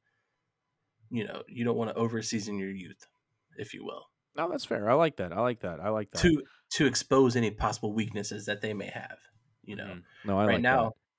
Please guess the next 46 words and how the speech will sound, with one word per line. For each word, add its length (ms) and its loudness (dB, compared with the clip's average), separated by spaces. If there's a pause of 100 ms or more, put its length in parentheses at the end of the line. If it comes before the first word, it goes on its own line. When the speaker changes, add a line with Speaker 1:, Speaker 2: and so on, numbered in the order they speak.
(280)
Speaker 1:
they're 100 -2
young. 480 4 (880)
There's 160 -2
not, 200 6
like 140 -2
I 20 -12
said, 220 -2 (140)
I, 180 4
I, 320 4
I 60 2
hate 180 2
circling 440 0
back, 320 0
but, 160 -8
like, 180 -6 (600)
there's 140 -4
not 120 10
a 40 4
lot 180 4
of 60 -2
tape 220 4
on 120 4
them 140 0
quite 280 2
yet, 340 2
so 200 -6
you 180 -10
can't 300 2 (180)
point 240 4
Speaker 2:
Yeah. 80 2
Speaker 1:
out 100 -4
too 100 -6
many 120 0
weaknesses 600 -4 (460)
that 120 -6
they 100 -2
may 160 0
have 200 0
in 60 -4
their 140 -2
game. 300 -4 (680)
So 400 -2 (240)
you 80 -8
might 140 0
as 120 -4
well 380 0